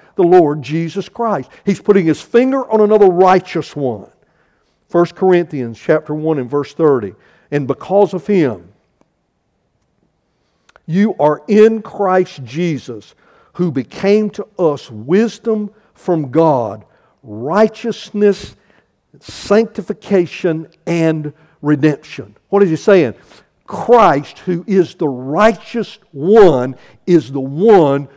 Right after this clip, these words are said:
who delivers the righteousness that we need. It's at the heart of justification, which is exactly what is being pointed to when Job is being pointed out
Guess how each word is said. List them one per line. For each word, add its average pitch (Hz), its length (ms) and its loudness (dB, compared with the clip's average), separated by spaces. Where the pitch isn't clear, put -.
who 170 180 -6
delivers 143 880 2
the 135 120 -6
righteousness 127 1300 -6
that 165 160 2
we 185 180 2
need. 165 440 2
It's 196 180 2
at 202 140 0
the 202 60 -2
heart 202 440 2
of 170 80 0
justification, 196 920 0
which 220 220 -2
is 160 160 -4
exactly 214 640 0
what 208 220 -2
is 165 100 -2
being 165 260 0
pointed 262 500 0
to 156 300 0
when 165 300 0
Job 202 580 6
is 170 160 2
being 165 340 -2
pointed 262 560 0
out 185 300 0